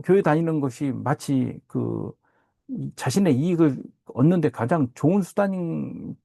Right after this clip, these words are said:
수단으로 작용할 때가 있-, 있었지 않습니까? 어, 교회에서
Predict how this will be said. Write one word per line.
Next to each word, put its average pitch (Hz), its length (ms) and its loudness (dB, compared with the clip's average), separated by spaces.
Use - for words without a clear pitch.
수단으로 196 460 0
작용할 156 380 0
때가 131 140 0
있-, 104 220 -2
있었지 170 360 -2
않습니까? 139 600 -4
어, 104 420 -6
교회에서 156 540 2